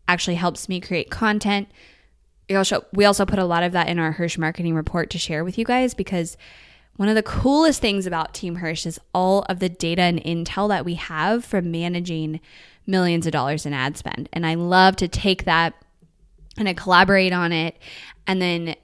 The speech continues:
use it to help you guys. That is one of my favorite things that I get to do and that I get to be at the forefront of. So today we're talking about leaning on the pixel data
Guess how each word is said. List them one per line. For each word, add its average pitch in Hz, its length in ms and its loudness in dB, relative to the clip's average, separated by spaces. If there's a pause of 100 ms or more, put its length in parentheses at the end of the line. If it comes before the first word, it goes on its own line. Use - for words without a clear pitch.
(160)
use 190 260 -4
it 196 100 -6
to 202 120 -2
help 190 260 -4
you 240 140 0
guys. 165 420 -4
That 170 220 0
is 185 100 -4
one 185 100 -4
of 175 80 -4
my 165 140 -4
favorite 175 320 -6
things 160 280 -6
that 160 100 -6
I 160 40 -6
get 160 180 -8
to 170 100 -8
do 170 260 0
and 226 140 0
that 165 100 -4
I 165 80 -6
get 165 160 -10
to 160 100 -12
be 160 380 -8 (400)
at 180 100 -8
the 180 60 -2
forefront 185 500 2
of. 160 300 -2
So 180 340 4
today 214 360 2
we're 262 160 4
talking 202 480 -2
about 180 240 -2
leaning 196 420 0
on 180 140 -2
the 170 80 -4
pixel 196 420 -4
data 233 400 0